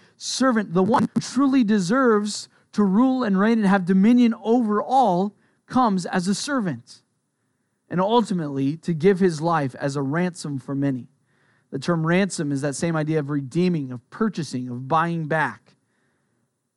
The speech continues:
for many, of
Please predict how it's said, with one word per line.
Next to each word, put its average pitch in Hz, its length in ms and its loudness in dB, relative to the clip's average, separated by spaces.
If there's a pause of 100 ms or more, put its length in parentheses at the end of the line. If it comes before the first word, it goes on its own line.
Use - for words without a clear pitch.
for 143 140 -4
many, 135 300 -6 (1300)
of 147 560 -4